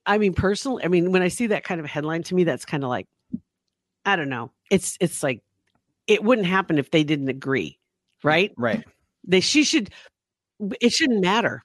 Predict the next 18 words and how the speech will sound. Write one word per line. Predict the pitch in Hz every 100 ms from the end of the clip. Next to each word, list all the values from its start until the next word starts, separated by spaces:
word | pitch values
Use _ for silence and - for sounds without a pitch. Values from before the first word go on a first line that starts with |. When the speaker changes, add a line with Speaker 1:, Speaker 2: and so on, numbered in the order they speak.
| _
Speaker 1:
It | - 220
shouldn't | 302 240 226
matter | 226 240 247 254 - _ _ _ _ _ _ _ -
what | 196 -
kind | 226 208
of |
move | 196 202
she | - 220
makes. | 196 202 202 -
It | 185
shouldn't | - 202 175
matter | 165 185 208 208 220 _ _ _ _ _ _ _ _ _
at | 185 170
all | 185 196 170 -
because | 180 - 185 156
they | - 180
shouldn't | - 196 185 180 175 -
even | 170 175 170 170